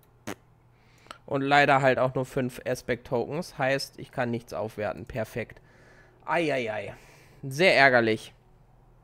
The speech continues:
Also, klar. Am letzten, letzten Endes, ähm, wie soll ich sagen, theoretisch, wenn du es so willst, kannst du sagen, dass meine Tode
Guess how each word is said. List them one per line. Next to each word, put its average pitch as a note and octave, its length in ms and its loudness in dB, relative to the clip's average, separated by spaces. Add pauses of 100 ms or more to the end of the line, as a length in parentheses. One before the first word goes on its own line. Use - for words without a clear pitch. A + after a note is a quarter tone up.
(560)
Also, C#3 300 0 (100)
klar. D#3+ 340 4 (920)
Am C3+ 200 -4
letzten, D3 540 -4
letzten D3+ 420 -6
Endes, D3+ 680 -4
ähm, C#3 800 -6 (1600)
wie B2+ 80 -10
soll C3+ 120 0
ich D3+ 80 -2
sagen, C#3+ 320 0
theoretisch, D#3+ 580 -2
wenn C#3 120 0
du C3+ 60 -4
es C3 100 -8
so D#3+ 160 -4
willst, E3 220 -4
kannst C#3+ 180 -2
du C#3 60 -8
sagen, C3 260 0
dass B2+ 140 -4
meine B2+ 260 -4
Tode B2 440 -4